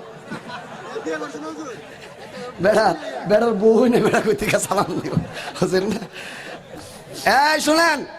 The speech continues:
একটা ওয়াজ আজকে লইয়া যান মহিলাদের জন্য। কেডা, কেডা, এই মিছা কথা কইেন না, কোরআন সামনে। কজনে বউরে সালাম দিন? হাত তোলেন।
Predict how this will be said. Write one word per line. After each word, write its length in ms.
একটা 260
ওয়াজ 460
আজকে 240
লইয়া 280
যান 260
মহিলাদের 540
জন্য। 380
কেডা, 300
কেডা, 400
এই 60
মিছা 280
কথা 180
কইেন 200
না, 140
কোরআন 340
সামনে। 380
কজনে 380
বউরে 320
সালাম 320
দিন? 140
হাত 220
তোলেন। 240